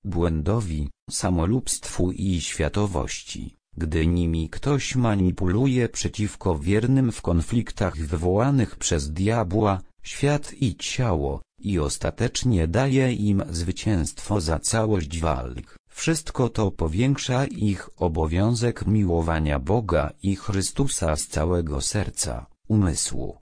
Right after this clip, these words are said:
duszy i siły ze względu na dobro,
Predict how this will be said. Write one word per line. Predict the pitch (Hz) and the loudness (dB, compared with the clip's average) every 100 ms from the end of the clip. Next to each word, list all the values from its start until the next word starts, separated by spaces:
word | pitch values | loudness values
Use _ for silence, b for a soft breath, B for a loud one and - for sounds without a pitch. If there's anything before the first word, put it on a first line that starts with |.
| _ - | _ -8
duszy | 95 147 - 120 | 0 0 2 -2
i | - - 90 | -2 -6 -6
siły | - 139 117 82 | -2 0 2 2
ze | 73 92 | 0 0
względu | 76 82 92 135 139 104 | 0 -2 0 2 4 4
na | 95 87 | 2 2
dobro, | 80 98 113 85 - | 2 2 4 0 -2